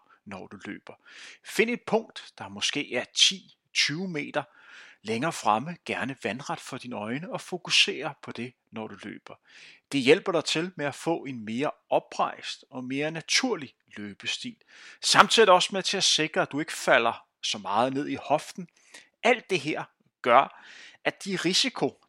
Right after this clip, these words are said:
der er for skader, som der altid er, når man kommer i gang med at løbe, bliver mindsket en lille smule. Vi har kun én interesse med den her podcast.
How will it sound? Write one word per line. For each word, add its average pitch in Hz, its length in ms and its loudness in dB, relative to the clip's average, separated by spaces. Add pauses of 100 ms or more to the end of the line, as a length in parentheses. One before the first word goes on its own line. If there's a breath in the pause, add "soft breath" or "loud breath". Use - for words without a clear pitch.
der 104 60 2
er 117 220 6
for - 440 -4 (140)
skader, 120 600 0
som 156 220 -2
der - 80 -2
altid - 380 6
er, 135 260 -2
når 131 160 0
man 131 180 -6
kommer 123 260 -2
i 117 60 2
gang 131 300 -2
med 131 260 -2
at - 460 -2
løbe, 127 540 -2 (460 loud breath)
bliver 151 140 0
mindsket 120 560 -2
en 123 240 -6 (420)
lille 120 280 -6 (220)
smule. 110 560 -2 (500 loud breath)
Vi 123 140 -4
har 180 340 8
kun 214 180 8 (220)
én 202 140 -6
interesse 143 680 6 (320)
med 120 160 -8
den 120 200 -4
her - 300 -4 (420)
podcast. - 680 2